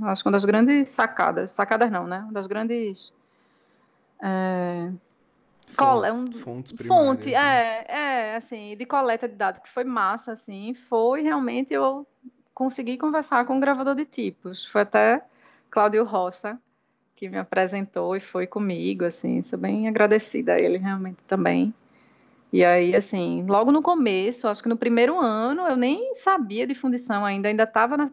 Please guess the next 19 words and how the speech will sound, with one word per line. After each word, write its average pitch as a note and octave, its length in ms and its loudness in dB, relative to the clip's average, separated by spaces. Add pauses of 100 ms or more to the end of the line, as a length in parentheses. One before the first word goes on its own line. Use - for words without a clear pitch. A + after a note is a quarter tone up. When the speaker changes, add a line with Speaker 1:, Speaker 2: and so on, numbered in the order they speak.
(100)
Speaker 1:
na B3+ 140 2
fase G#3 360 -2
de G3+ 140 -8
coletar G#3 400 0
dados F#3 720 -2
mais F#3 800 -6 (540)
administrativos, G#3+ 960 -2
sabe? G3+ 420 0 (380)
Speaker 2:
Uhum. C#3+ 260 -10 (120)
Speaker 1:
Aí G3 380 0 (140)
teve A3+ 280 4
esse, G#3+ 640 -2 (200)
essa - 180 -6
possibilidade G3 640 0
de F3 160 -4
fazer F3+ 320 -4
esse, - 180 -8
essa F3 280 -4
entrevista, F3+ 640 -2